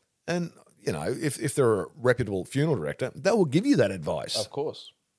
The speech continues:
Speaker 1: And
Speaker 2: Definitely.
Speaker 1: they're not gonna charge you for it.
Speaker 2: No, no. Most of the consultations are free.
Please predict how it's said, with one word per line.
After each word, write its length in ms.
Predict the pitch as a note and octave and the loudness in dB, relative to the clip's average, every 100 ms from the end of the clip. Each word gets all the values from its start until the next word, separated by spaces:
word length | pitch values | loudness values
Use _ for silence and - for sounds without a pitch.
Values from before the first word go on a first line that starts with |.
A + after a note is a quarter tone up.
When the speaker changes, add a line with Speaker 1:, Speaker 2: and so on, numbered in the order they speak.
| _ | _
Speaker 1:
And 80 | B2+ | 0
Speaker 2:
Definitely. 200 | C3+ F#3 | 2 2
Speaker 1:
they're 60 | A#3+ | 0
not 60 | |
gonna 120 | G3+ A2 | 0 -2
charge 400 | - F#2+ F#2+ G2+ | -2 0 0 0
you 60 | F#2+ | -6
for 260 | F2 E2+ | -2 -2
it. 60 | - - | -2 -6
Speaker 2:
No, 280 | A2 A#2+ G2 - - | -4 -2 -4 -8 -14
no. 220 | A#2 G#2+ F#2+ | -8 -6 -4
Most 320 | B2 C3 - | -2 -2 -2
of 80 | A#2+ | -4
the 40 | |
consultations 680 | C3 A#2+ G#2+ A#2 A2+ - G#2 | -4 -4 -4 -2 -2 -2 -8
are 60 | G2 | -10
free. 340 | - A2+ A2 | -6 -6 -6